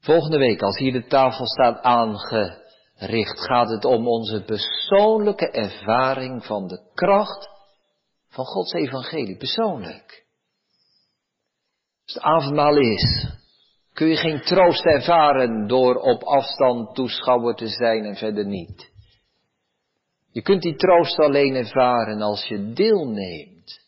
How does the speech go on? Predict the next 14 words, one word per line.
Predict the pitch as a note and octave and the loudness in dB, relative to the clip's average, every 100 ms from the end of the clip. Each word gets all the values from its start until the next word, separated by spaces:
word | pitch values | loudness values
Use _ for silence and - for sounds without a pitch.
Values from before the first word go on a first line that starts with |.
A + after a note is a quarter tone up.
| _ _ _ _ _ _ _ _ _ _ _ _ _ _ _ _ | _ _ _ _ _ _ _ _ _ _ _ _ _ _ _ _
Als | - | -8
je | C#3 | 0
deelneemt. | F3 F#3 A#2+ F2+ D#2 - - - - _ _ _ _ _ _ _ _ _ _ _ _ _ _ _ _ | 2 2 0 -8 -12 -20 -18 -18 -18 _ _ _ _ _ _ _ _ _ _ _ _ _ _ _ _
Daar | C3+ G#3 A3 | 2 4 2
vindt | D#3+ G#3 F#3 | 2 0 0
de | F3 | -4
troost | - F3 D#3+ C3+ - | -2 2 4 4 -2
plaats. | - B2+ G2+ F2+ | -4 0 0 0
Daar | B2 C#3+ E3+ | 0 0 0
is | D#3 D#3 - | -2 -4 -2
het | D3+ D#3+ | -2 -2
een | C#3+ C3 | -4 -6
troostende | - A3 A#3+ G#3+ - F3 D#3 B2 B2 | -4 2 2 2 -2 -4 -2 -2 -2
bevinding. | G#2+ A2+ - A#2 G2+ F2 D#2+ D2+ - _ | -2 -6 -4 -6 -6 -10 -12 -14 -20 _